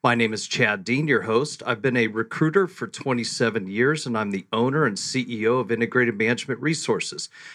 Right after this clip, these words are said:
a Phoenix-based executive recruiting firm established thirty-three years ago. Integrated Management is the sponsor of this podcast today.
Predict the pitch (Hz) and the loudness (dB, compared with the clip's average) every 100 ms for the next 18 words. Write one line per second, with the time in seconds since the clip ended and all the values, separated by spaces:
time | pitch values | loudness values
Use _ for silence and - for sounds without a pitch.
0 | - 120 - 156 143 - 143 131 123 101 | -10 -6 2 2 2 0 0 0 -8 -4
1 | 120 123 135 113 98 98 - 147 151 - | -2 -2 0 -2 -2 -6 -2 0 -2 -4
2 | 156 135 - - - 110 - - 113 113 | -4 -4 -2 -2 0 0 -2 0 0 0
3 | 113 - 110 98 104 117 120 127 143 151 | -6 -4 -4 0 0 0 0 2 2 -2
4 | - - - _ 165 139 120 107 98 101 | -10 -20 -20 _ 2 4 4 2 -2 -8
5 | - 113 110 107 113 - 139 139 - 104 | -4 -2 -2 -4 -8 -2 0 0 0 -2
6 | 90 - - 95 90 - 95 - 95 95 | -2 -8 -8 -8 -8 -6 -6 -6 -2 -2